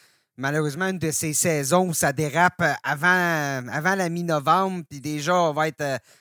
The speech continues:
en mode rattrapage, puis c-, c'est pas facile de faire du hockey de rattrapage, surtout qu'on va avoir un calendrier condensé aussi cette année avec la pause du match, euh, des étoiles puis des Olympiques. Euh, je vois mal les Canadiens se classer pour les séries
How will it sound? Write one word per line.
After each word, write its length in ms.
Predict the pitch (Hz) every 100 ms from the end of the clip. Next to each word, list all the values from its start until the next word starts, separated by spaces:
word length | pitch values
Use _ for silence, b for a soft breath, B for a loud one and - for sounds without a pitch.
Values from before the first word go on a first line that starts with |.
| b -
en 140 | 135
mode 200 | 165 180
rattrapage, 720 | 165 160 156 139 160 180 180 -
puis 200 | 147 131
c-, 180 | - -
c'est 160 | -
pas 160 | 143 175
facile 360 | - 151 185
de 40 | 180
faire 180 | 165 143
du 100 | 147
hockey 220 | 135 160
de 80 | 143
rattrapage, 280 | 147 156
surtout 320 | - 170 226 220 B B
qu'on 120 | 175
va 120 | 165
avoir 160 | 160 175
un 40 |
calendrier 420 | 175 175 165 165 170
condensé 580 | 180 165 165 156 175
aussi 240 | 202 - 190
cette 220 | 185 170
année 220 | 156 180
avec 260 | 185 165 156
la 100 | 147
pause 320 | - 175 170
du 120 | 139 151
match, 340 | 151 156 -
euh, 120 | 147
des 220 | 131 147
étoiles 300 | 147 151 180
puis 80 | 165
des 200 | 143 147
Olympiques. 520 | 147 147 139 180 190 _ b b b -
Euh, 420 | 117 123 123 120 87 _ _
je 200 | - 101
vois 200 | 110 143
mal 320 | 147 175 180 156
les 140 | 151
Canadiens 520 | 165 143 135 120 165
se 80 | 165
classer 460 | - 156 135 - 170
pour 180 | 165
les 140 | 147 131
séries 240 | - 131